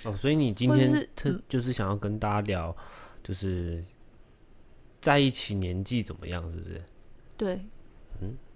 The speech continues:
Speaker 1: 这样，好吧。
Speaker 2: 就是年龄的差距，因为有一些人很 care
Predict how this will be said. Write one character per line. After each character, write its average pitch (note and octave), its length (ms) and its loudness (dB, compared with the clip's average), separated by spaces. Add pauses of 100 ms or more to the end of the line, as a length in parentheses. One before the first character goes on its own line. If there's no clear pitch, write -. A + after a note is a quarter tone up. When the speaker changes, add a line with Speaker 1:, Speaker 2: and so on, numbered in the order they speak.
(120)
Speaker 1:
这 - 100 -10
样， F#2 80 -10 (440)
好 G#2 80 -10
吧。 G2 100 0
Speaker 2:
就 - 80 2
是 A#3+ 120 4
年 G3 280 4
龄 F#3 160 -2
的 F3+ 100 -2
差 F#3 300 -4
距， F#3 320 -8 (220)
因 C4 120 2
为 C4+ 100 6
有 G#3+ 140 8
一 G3+ 40 2
些 A3 160 4
人 G3 200 0
很 F3 260 -2
care F#3+ 520 -2